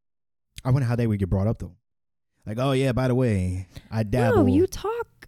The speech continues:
Speaker 2: about stuff. Like, I don't know. We've had those conversations, and it wasn't, like, a, a checklist.
Speaker 1: Okay, well, I, well, I guess it could
Speaker 2: Right?
Speaker 1: be, yeah, okay, I see what you're saying. I guess it could be where if you all went out and he looked at you and was like, "Hey, do you party?"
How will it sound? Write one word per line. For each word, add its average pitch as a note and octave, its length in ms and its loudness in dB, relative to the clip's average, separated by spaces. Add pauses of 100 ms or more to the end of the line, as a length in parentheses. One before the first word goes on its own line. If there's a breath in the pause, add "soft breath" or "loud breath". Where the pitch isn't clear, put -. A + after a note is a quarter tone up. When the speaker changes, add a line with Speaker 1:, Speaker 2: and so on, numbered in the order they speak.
Speaker 2:
about F#3+ 340 -4
stuff. - 720 -6
Like, G#3 240 -2 (500)
I A3+ 120 -2
don't D4 220 -4
know. B3 440 -4 (340)
We've D4 200 0
had A3 200 -4
those E3 160 -4
conversations, F3 1040 -8
and G3+ 100 -2
it C#3 80 -6
wasn't, G#3+ 300 -6
like, F3 180 -8
a, D#3+ 380 -4 (560)
a F3+ 100 -4
checklist. - 680 -8 (540 loud breath)
Speaker 1:
Okay, E3+ 220 -4
well, D3 180 -4
I, C#3+ 100 -10
well, D3 140 -4
I D3+ 60 -8
guess E3+ 220 -4
it - 20 -2
could - 80 0
Speaker 2:
Right? F4+ 60 -2
Speaker 1:
be, C3+ 240 -2 (140)
yeah, F3+ 160 -4
okay, B2+ 260 -4
I C3+ 100 -4
see C#3+ 140 -2
what A2 80 -4
you're A2+ 80 -8
saying. G2 360 -8
I C#3 100 -2
guess D#3 280 -4
it D#3+ 120 -8
could B2+ 100 -4
be C#3 100 2
where B2 240 0
if A2+ 140 -4
you C#3 140 0
all B2+ 120 -2
went B2 160 -2
out A#2+ 340 -2
and A2 400 -8
he C3 160 -2
looked A#2+ 200 -4
at G#2+ 60 -8
you B2+ 40 -2
and A#2+ 40 0
was A2 60 -4
like, G#2 120 -2
"Hey, A2 80 -2
do G2+ 80 -8
you G2 80 -6
party?" B2 400 -2